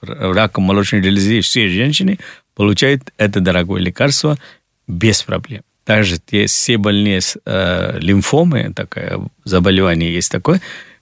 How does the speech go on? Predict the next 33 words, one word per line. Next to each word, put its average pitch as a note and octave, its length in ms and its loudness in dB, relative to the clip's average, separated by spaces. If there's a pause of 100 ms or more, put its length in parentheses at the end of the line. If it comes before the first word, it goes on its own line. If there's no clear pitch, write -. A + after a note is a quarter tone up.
(160)
все - 300 2
больные G2+ 300 2
получают C3 500 0 (560)
лекарство, G#2+ 540 2
которое F#2+ 240 0
называется F#2+ 420 2
ритуксумаб, C3 640 0
тоже G#2 260 2
га-, G#2 160 2
дорогое, A#2+ 500 2 (240)
и C#3 100 4
он D3+ 180 4
включён D3+ 420 2
в E3+ 40 -4
стандарт, F3 480 0
это E3+ 160 0
лекарство E3 460 0
включено D#3 360 2
в D3+ 60 2
стандарт, D3 480 0 (360)
и C3 100 4
с-, - 240 -2
используется E2+ 640 -4
тоже. F2+ 340 -6 (280)
То G3 100 4
есть A3 120 4
со F3 140 2
временем, F#3 520 2
конечно, D3 440 0
эти B2 160 -2
стандарты, D#3 640 0
это C3+ 240 0
не, C#3 320 2